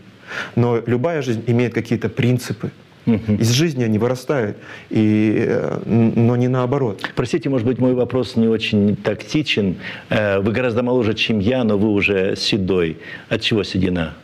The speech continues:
Speaker 2: Это от того, что поверили?
Speaker 1: Нет. И даже родственники у меня удивляются, что я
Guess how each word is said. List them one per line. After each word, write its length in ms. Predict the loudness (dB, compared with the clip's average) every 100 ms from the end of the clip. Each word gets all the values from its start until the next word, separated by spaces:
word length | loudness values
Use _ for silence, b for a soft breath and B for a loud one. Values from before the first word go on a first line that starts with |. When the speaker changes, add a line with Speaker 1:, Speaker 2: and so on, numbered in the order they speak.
| -8
Speaker 2:
Это 1160 | -8 -4 -2 0 2 2 2 2 2 0 -4 -4
от 180 | -4 0
того, 200 | 0 0
что 160 | -2
поверили? 540 | -2 0 0 0 -4 -8 -14 B B B B B B B -20 -12
Speaker 1:
Нет. 680 | 0 2 4 2 0 -6 -12 -14 B B B
И 200 | 0 2
даже 260 | 2 2 0
родственники 380 | -2 -2 -2 2
у 40 |
меня 160 | 2 2
удивляются, 560 | 2 2 2 -2 -4
что 240 | -8 -2 0
я 260 | 2 0